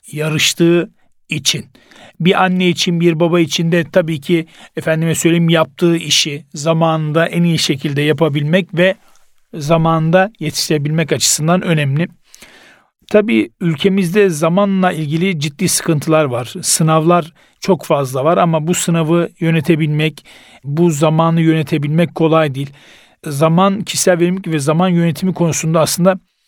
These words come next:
işte kötü bir yaklaşım olarak neyi diyebiliriz? "Az zamanım kaldı ve ben hazır değilim. Nasıl hazırlanacağım?"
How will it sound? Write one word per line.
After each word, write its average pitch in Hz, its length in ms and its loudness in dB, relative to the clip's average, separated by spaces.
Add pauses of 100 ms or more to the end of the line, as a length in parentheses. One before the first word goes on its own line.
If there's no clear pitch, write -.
(320)
işte - 260 -2
kötü 170 320 0
bir 175 60 2
yaklaşım 170 540 0
olarak 156 360 0
neyi 170 300 2
diyebiliriz? 147 500 -2 (140)
"Az 190 220 2
zamanım 156 480 -2
kaldı 135 540 -6
ve 147 260 -2
ben 165 120 2
hazır 156 400 0
değilim. 120 460 0 (180)
Nasıl 156 300 0
hazırlanacağım?" 127 800 -4